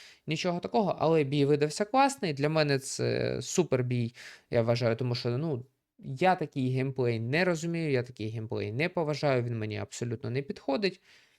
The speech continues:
Але, як бачимо, ну, раз в рік вдалось і таке зробити. Тому дякую всім за перегляд.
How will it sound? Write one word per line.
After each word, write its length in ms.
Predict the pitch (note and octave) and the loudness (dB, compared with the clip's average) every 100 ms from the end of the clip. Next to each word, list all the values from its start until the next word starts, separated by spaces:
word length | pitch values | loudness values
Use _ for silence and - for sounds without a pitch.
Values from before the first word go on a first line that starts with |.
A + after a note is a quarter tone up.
| _ - | _ -4
Але, 320 | - F3+ A3 | 2 4 4
як 340 | F3+ C3+ A2+ B2+ | 2 0 -2 2
бачимо, 580 | C3 C3+ - A2+ A2 A#2+ - | 0 0 -6 -10 -10 -12 -10
ну, 280 | D3+ D3 - _ _ _ _ - | -8 -8 -14 _ _ _ _ -2
раз 300 | A2+ A2+ G#2+ | 0 0 -2
в 80 | |
рік 300 | A#2 B2+ - _ - - - - - _ _ _ - | -4 -4 -8 _ -20 -20 -18 -18 -20 _ _ _ -10
вдалось 600 | - B2 B2+ C3+ D3 C#3+ | -4 2 4 6 4 2
і 100 | C#3 | -4
таке 320 | C3+ C3+ A#2 A2 | -2 0 2 0
зробити. 600 | A#2 A#2 E3 A3 E3+ D3 | 0 -2 0 0 -2 -4
Тому 500 | - C3+ G3 A3+ G3 _ | -4 -6 -6 -10 -14 _
дякую 400 | - C#3+ E3 F3 | -6 -2 0 -2
всім 200 | D#3+ F3 | -8 -8
за 100 | E3 | -6
перегляд. 560 | D#3+ E3 G3 F3 B2 - | -4 -2 -2 -4 -6 -10